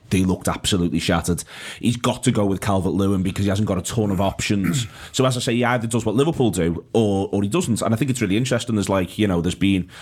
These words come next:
uh, even Blackburn's manager, Tony Mowbray,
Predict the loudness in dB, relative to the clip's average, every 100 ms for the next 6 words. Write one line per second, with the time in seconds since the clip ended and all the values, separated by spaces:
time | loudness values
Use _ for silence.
0 | -16 -16 -4 0 0 0 -2 -2 0 0
1 | 0 -2 -4 0 2 2 2 0 0 0
2 | 2 2 2 2 2 0